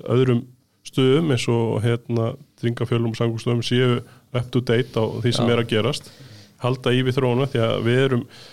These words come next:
Speaker 1: eh, öll á, á eiginlega sama stað, við erum að hlaupa á eftir
Speaker 2: Já.
Speaker 1: þróuninni og reyna að halda í, þannig að við þurfum bara að reyna að gera okkar besta, eh, og, og hvernig staðan verður svo hann, eins og segi, eftir fimm ára eða svo,
Speaker 2: Mhm.
Speaker 1: það kemur bara ljós, við kannski tökum annað,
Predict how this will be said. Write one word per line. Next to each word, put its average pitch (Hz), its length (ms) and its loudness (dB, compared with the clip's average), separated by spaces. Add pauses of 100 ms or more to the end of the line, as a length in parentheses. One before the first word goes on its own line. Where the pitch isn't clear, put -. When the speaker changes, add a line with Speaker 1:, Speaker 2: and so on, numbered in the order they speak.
(420)
Speaker 1:
eh, 113 320 -6
öll 127 260 -2
á, 131 80 2
á 127 220 0 (240)
eiginlega 123 260 2
sama 131 240 2
stað, 113 240 0
við 127 140 2
erum 127 160 0
að 120 80 -2
hlaupa 135 320 0
á 127 80 2
eftir 120 240 -2
Speaker 2:
Já. - 180 -16
Speaker 1:
þróuninni 127 480 2
og 123 140 0
reyna 123 240 2
að 113 80 0
halda 127 260 0
í, 110 140 4 (100)
þannig 110 300 0
að 107 100 0
við 113 140 -2
þurfum 131 260 0
bara 113 220 0
að 110 180 0
reyna 110 220 0
að 107 300 -6
gera 117 200 -2
okkar 110 220 -4 (340)
besta, 120 360 -2 (760)
eh, 107 360 -2
og, 104 180 -2
og 107 300 -2
hvernig 113 180 -2
staðan 117 300 0
verður 117 180 0
svo 123 80 0
hann, 117 220 -2
eins 107 160 -8
og - 80 -12
segi, 127 240 -2
eftir 123 200 -6
fimm 123 200 0
ára 120 220 0
eða 113 40 -4
svo, 139 160 -4
Speaker 2:
Mhm. - 60 -4
Speaker 1:
það 117 160 -4
kemur 117 160 -4
bara 113 160 -6
ljós, 135 240 -8
við 110 240 -6
kannski 120 240 -8
tökum 117 320 -2
annað, 120 220 -2